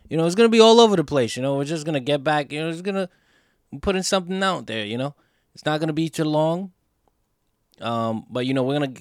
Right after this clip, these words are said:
we're gonna, you know, chat about some of the stuff that I've been watching and some of the stuff that's been happening and, you know, just stuff that impo-, that's important to me in the, in the, in the sports world that I hope you guys find the same.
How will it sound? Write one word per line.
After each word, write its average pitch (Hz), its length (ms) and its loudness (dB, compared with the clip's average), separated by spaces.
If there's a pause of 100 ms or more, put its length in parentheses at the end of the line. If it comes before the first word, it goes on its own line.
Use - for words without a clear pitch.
we're 131 140 -10
gonna, 139 240 -4 (220)
you 131 120 -6
know, 123 120 -2
chat 139 340 0
about 135 360 2
some 135 200 -2
of 127 80 -4
the 123 80 -2
stuff - 440 -2
that 123 140 -2
I've 123 200 -2
been 120 180 -4
watching 131 680 -2
and 107 300 -8
some 123 220 -6
of 120 80 -6
the 117 80 -6
stuff - 480 -6
that's 113 360 -8
been 113 180 -8
happening 127 600 -4 (840)
and, 113 540 -4 (1700)
you 120 120 -8
know, 113 120 -4
just 120 180 -8
stuff 143 200 -4
that 147 140 0
impo-, 135 260 -4 (100)
that's 123 480 -4
important 131 400 -6
to 151 80 -4
me 160 240 -4
in 117 140 -6
the, 110 360 -4
in 117 180 -6
the, 113 260 -6
in 117 120 -6
the 117 80 -6
sports - 420 -6
world 107 280 -6
that 104 80 -8
I 110 60 -6
hope 113 260 -8
you 120 100 -10
guys 113 260 -6
find 110 300 -10
the 101 40 -12
same. 113 340 -10